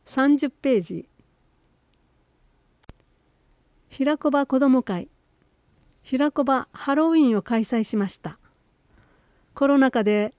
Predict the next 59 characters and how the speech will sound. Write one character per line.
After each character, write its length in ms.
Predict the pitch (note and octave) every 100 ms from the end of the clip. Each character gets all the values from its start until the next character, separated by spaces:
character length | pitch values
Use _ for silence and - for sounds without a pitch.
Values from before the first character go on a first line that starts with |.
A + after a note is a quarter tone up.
| -
お 100 | G#3
楽 240 | C4+ C#4+
し 120 | C#4 C#4+
み 120 | C#4
会 200 | A3 G3+
な 140 | G#3
ど 160 | G3+ F#3+
を 140 | F3+ _ _ -
二 140 | A#3
年 180 | C4 D4+
間 320 | D4 G#3 F3+ - _
開 180 | - A#3
催 280 | A#3 A#3+ A3+
で 120 | G#3+
き 140 | - G3+
ず、 240 | F#3+ G#3 _ -
何 220 | A3 C4+
か 140 | C#4 B3+
子 100 | C#4
ど 100 | D4
も 120 | C#4+
た 140 | C4+
ち 140 | - A3
が 200 | G#3 - - _ _ _ -
楽 200 | C#4 D4+
し 120 | D4+
め 140 | D4
る 100 | C#4+
イ 40 | C#4
ベ 120 | C#4
ン 60 |
ト 100 | B3+
が 140 | B3+ A#3+
で 100 | B3
き 100 | C#4
な 100 | B3+
い 80 | F#3+
か 120 | G3+
と、 240 | - E3 _ _ _ _ _ -
自 160 | A3
治 120 | A#3 C4+
会 220 | C4 B3+
内 280 | G#3 F#3 F#3
を 160 | F#3 _ _ _
仮 180 | - A3+
装 280 | C#4 C4+
し 120 | B3+ -
て 280 | C4 A#3+ _ _ - _ _
ス 120 | -
タ 120 | D4+
ン 60 | D#4
プ 100 | D#4
ラ 120 | D4
リ 100 | B3+
ー 40 |
し 140 | F#3+ A#3
な 120 | G#3+
が 80 | G#3
ら 200 | G3